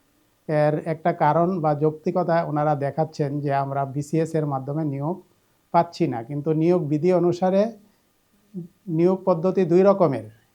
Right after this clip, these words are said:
একটা হলো সরাসরি নিয়োগ আর একটা হলো by promotion। তো আমরা by promotion নিয়োগ পাই, সরাসরি নিয়োগটা আমাদের বন্ধ আছে, কারণ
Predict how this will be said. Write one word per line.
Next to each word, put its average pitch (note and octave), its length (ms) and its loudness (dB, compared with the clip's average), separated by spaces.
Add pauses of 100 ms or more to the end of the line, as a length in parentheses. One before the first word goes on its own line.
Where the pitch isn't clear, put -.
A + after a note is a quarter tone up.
একটা D#3+ 360 -4
হলো F3 200 2 (480)
সরাসরি F3 580 2
নিয়োগ A3+ 200 0 (140)
আর E3 140 -6
একটা D#3 180 -4
হলো D#3 200 2
by D3+ 120 4 (100)
promotion। C3 420 -2 (600)
তো E3+ 40 -4 (140)
আমরা E3 260 2 (380)
by E3 120 6 (100)
promotion F#3 380 2 (120)
নিয়োগ F#3 180 4 (100)
পাই, F#3+ 240 2
সরাসরি E3 520 -2 (100)
নিয়োগটা E3 280 -2 (100)
আমাদের D3 280 -4 (100)
বন্ধ C#3+ 180 -4 (120)
আছে, D3+ 180 -6
কারণ D3 260 -4